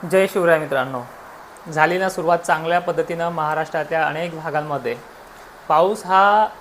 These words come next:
एकदमच सगळे भाग घेणार नाही, हे तुम्हाला मागेही सांगितलं होतं. पण भाग घेण्याची त्याची स्पीड जी आहे, ही पहिल्या पावसाळ्यापेक्षा चांगल्या पद्धतीनं चालू आहे.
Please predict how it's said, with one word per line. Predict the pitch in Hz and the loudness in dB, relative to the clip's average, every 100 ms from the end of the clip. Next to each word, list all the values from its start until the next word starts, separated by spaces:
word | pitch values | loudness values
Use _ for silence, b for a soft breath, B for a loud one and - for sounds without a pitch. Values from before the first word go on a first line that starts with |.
| - | -6
एकदमच | 170 165 170 185 202 208 - | -6 -2 -2 0 -2 -4 -4
सगळे | 156 165 185 | -2 -2 -2
भाग | 175 175 175 - | 2 2 2 -2
घेणार | 165 170 | 0 2
नाही, | 165 139 - 143 | 2 -2 -8 -10
हे | |
तुम्हाला | 156 170 160 | -8 -2 -2
मागेही | 165 156 156 190 | 0 0 -2 -4
सांगितलं | 185 160 147 143 | -4 -4 -4 -4
होतं. | 131 - - - - - - | -4 -8 -12 -20 -20 -20 -6
पण | 170 170 | -4 -4
भाग | 143 151 180 | 0 2 4
घेण्याची | 185 180 180 175 | 2 -2 -4 -4
त्याची | 185 185 | -6 -6
स्पीड | 175 185 196 | -8 -6 -4
जी | 185 | 2
आहे, | 180 156 160 185 - - - - 180 | 4 4 0 -8 -12 -20 -20 -10 -8
ही | |
पहिल्या | 175 170 156 180 | 0 2 4 2
पावसाळ्यापेक्षा | 180 160 160 170 165 160 175 | 2 0 0 -2 -2 -4 -4
चांगल्या | 170 175 156 165 | 0 0 0 0
पद्धतीनं | 165 147 147 156 | 0 -4 -6 -8
चालू | 147 147 | -2 0
आहे. | 135 127 | 0 -2